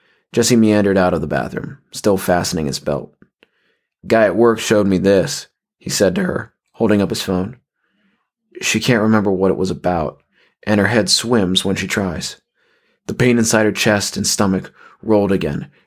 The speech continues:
bringing her back into the moment, the darkness, the broken body, and the stranger kneeling over her. His slender fingers brushed gently at her hair.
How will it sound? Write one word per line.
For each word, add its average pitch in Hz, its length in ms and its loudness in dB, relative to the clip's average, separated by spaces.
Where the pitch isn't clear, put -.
bringing 117 240 4
her 110 120 2
back 92 280 -2
into 104 120 -4
the 95 80 -4
moment, 90 400 -2
the - 80 -2
darkness, - 680 -2
the 104 80 0
broken 107 400 0
body, 85 480 -2
and 95 140 0
the - 40 2
stranger 92 680 0
kneeling 95 340 2
over - 260 -2
her. - 320 -14
His 104 180 -4
slender 117 380 2
fingers 98 460 -2
brushed - 400 -2
gently - 360 -2
at 57 100 -4
her - 100 -6
hair. - 380 -6